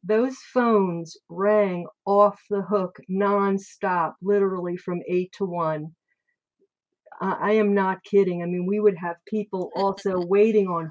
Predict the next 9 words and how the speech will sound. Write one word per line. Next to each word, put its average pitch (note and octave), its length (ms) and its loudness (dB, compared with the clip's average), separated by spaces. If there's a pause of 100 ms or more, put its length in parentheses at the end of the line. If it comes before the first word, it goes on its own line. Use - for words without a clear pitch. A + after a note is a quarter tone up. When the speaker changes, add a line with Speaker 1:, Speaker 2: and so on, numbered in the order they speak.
Speaker 1:
hold B3 360 2
to F#3+ 80 -8
speak E3+ 400 -12 (100)
to E3+ 240 -8
us. - 500 -12 (140)
Speaker 2:
Mm-hmm. E3+ 560 -20
Speaker 1:
It F3+ 80 -8
was E3 160 -14
very, G3+ 640 4